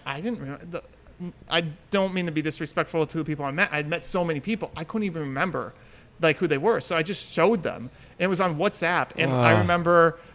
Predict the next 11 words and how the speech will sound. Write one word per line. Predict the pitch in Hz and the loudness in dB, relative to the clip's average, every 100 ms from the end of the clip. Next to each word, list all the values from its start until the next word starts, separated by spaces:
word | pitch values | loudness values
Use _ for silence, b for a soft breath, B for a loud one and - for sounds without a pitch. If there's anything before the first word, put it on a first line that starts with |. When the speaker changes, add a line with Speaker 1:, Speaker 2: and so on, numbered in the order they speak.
| B | B
Speaker 1:
I | 170 | 6
remember, | 208 233 233 220 208 - | 6 8 6 6 4 4
I'll | 175 | 2
never | 190 208 220 | 4 2 2
forget | 214 196 156 196 | 0 -2 -2 -4
'cause | - 143 | -2 -4
they | 160 | -4
saw | - - 208 175 | -4 0 0 0
it. | 113 - b b b | -4 -10 b b b
And, | 180 180 | -2 2
like, | 175 160 | 2 2